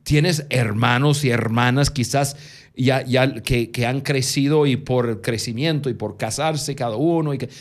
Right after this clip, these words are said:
quizás hay distancia. Oye, la conexión, una conexión con tus hijos, hijos con padres, y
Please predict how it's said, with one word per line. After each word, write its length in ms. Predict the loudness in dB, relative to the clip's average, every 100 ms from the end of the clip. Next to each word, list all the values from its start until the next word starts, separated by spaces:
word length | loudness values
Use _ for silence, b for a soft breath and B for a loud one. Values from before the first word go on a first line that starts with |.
| B B
quizás 360 | -2 0 0
hay 120 | 0 -2
distancia. 600 | -2 -4 -4 -4 -6 -4
Oye, 200 | -2 0
la 260 | -2 -4 -4
conexión, 960 | 0 2 2 -2 -4 -2 0 -2 -6 -16 B B B B
una 180 | -8 -2
conexión 560 | 0 0 -4 -6 -6
con 220 | -4 -6
tus 240 | -4 -4 -2
hijos, 420 | -2 -2 -2 -4
hijos 300 | -4 -4 -6
con 220 | -6 -4
padres, 480 | 0 0 0 -2 -6
y 100 | -8